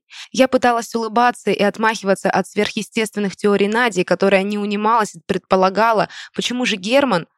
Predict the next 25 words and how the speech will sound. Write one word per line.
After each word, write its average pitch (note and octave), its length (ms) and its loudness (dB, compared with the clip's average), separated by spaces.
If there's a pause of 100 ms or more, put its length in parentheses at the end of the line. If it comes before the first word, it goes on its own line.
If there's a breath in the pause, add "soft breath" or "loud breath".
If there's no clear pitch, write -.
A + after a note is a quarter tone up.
(180)
отказался G#3 680 0
от F#3+ 60 0
денег G3 240 -2
семьи A3+ 360 -4
и G#3 100 -2
создал G3+ 400 0
собственный G3 560 -4
успешный G3 460 -2
бизнес. F#3 460 -6 (280)
Меня G3+ 160 0
совершенно F#3+ 580 -2
не F3+ 140 0
интересовали F3+ 600 0
причины. E3+ 520 -8 (420 loud breath)
Больше B3 440 0
я F#3 160 0
беспокоилась G3 640 0
за G3+ 100 2
то, A#3+ 280 -2 (180 loud breath)
какая A3 340 2
огромная G#3+ 720 0
между G3 320 0
нами G#3 300 0
была F#3 260 0
пропасть. - 640 -2